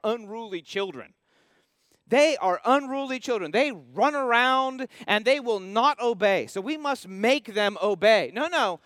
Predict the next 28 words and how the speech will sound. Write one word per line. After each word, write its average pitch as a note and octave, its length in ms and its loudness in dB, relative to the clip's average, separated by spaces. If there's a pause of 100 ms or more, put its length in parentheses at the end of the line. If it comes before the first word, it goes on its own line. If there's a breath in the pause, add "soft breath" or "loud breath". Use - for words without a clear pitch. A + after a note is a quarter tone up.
no. G#3 300 0 (220 loud breath)
This E4 280 0
is F4+ 140 -8
the C#4 120 -4
gathering G3 540 2
of C#3+ 140 -4
God's C#3 320 0
people. D4+ 460 -4 (140 loud breath)
You E4 260 -4
are E4 140 4
meeting A3 420 -4
with D#3 200 -8
God. C4 440 6 (180 loud breath)
He F4+ 300 2
is F#4 180 0
watching F4+ 500 4
you F4 220 -2
right C#4+ 220 4
now. A#3+ 360 0 (1800)
Your A#3 120 -4
little D4 260 2
unruly C4+ 640 0
two-year-old A#3+ 580 0
mind, F#3 460 0
he C4 180 0
is E4+ 180 -2
watching D4 520 0
you. G#3+ 240 -2